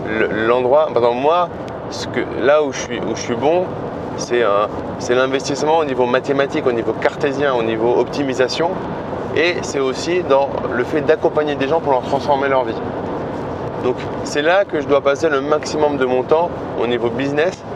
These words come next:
parce que c'est là que, euh, que je suis le meilleur. C'est au contact des gens <coughs> pour leur changer leur mindset et leur faire voir beaucoup plus grand que ce qu'ils veulent. Et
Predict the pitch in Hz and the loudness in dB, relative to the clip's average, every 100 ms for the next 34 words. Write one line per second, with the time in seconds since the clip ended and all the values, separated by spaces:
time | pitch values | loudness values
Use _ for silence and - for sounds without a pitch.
0 | - - - 120 135 131 139 139 170 196 | -10 -6 -2 0 0 0 2 4 4 0
1 | - - - 139 151 165 113 113 107 110 | -4 -8 -6 -2 0 2 2 2 2 2
2 | 107 104 104 104 101 - - - 131 147 | 2 2 0 -2 -6 -8 -8 -6 -4 0
3 | 143 147 120 - 117 113 156 165 151 135 | 2 2 2 0 -6 0 2 4 2 0
4 | 151 175 180 - - - - - 202 - | 2 2 0 -4 -8 -8 -2 0 0 2
5 | 135 127 - 147 147 139 135 135 131 151 | 2 4 2 2 4 2 2 0 2 2
6 | 151 - - - - - 127 143 147 - | 0 -8 -10 -10 -4 0 2 2 0 -4
7 | - - 135 127 139 143 123 139 147 127 | -10 0 2 4 4 4 2 -2 -2 -2
8 | 131 147 139 123 131 120 120 104 - - | 0 0 0 -4 0 2 2 -2 -8 -8
9 | - - 151 | -4 0 0